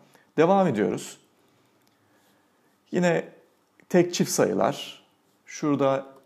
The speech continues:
e, yedinci soruya bakıyorum. Asal bölenlerin toplamı. Sekizinci soruya baktığımızda bir çarpanla ayırma sorusu. Altıncı soru bir mantık sorusu. Yorumlama sorusu. Dokuza bakalım. Asal çarpanlara ayırma sorusu.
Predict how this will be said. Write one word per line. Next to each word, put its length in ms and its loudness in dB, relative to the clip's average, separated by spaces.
e, 60 -6
yedinci 400 0
soruya 300 0
bakıyorum. 380 0
Asal 360 2
bölenlerin 420 0
toplamı. 600 -4
Sekizinci 380 -2
soruya 240 4
baktığımızda 480 2
bir 60 -2
çarpanla 500 0
ayırma 240 0
sorusu. 520 -4
Altıncı 420 0
soru 260 0
bir 80 2
mantık 400 -2
sorusu. 480 -4
Yorumlama 480 0
sorusu. 480 -10
Dokuza 380 2
bakalım. 440 2
Asal 300 2
çarpanlara 560 -2
ayırma 320 2
sorusu. 540 -4